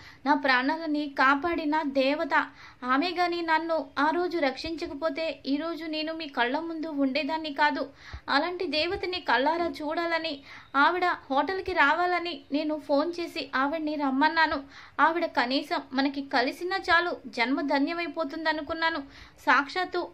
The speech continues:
ఆ అమ్మవారులాగే నాకు ఆ రోజు తను నాకు కనిపించింది" అని అంటూ ఉంటే, అప్పుడు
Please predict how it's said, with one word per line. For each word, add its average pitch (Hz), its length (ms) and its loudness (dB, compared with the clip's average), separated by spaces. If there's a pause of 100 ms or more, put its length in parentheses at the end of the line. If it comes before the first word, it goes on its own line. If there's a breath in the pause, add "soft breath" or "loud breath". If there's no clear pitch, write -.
(100)
ఆ 277 40 4
అమ్మవారులాగే 339 840 2
నాకు 339 460 0 (360 loud breath)
ఆ 240 120 6
రోజు 339 440 0 (100)
తను 359 120 2
నాకు 349 280 -2
కనిపించింది" 311 960 -2 (160)
అని 330 240 0
అంటూ 285 240 0
ఉంటే, 285 480 -2 (320 loud breath)
అప్పుడు 285 440 -2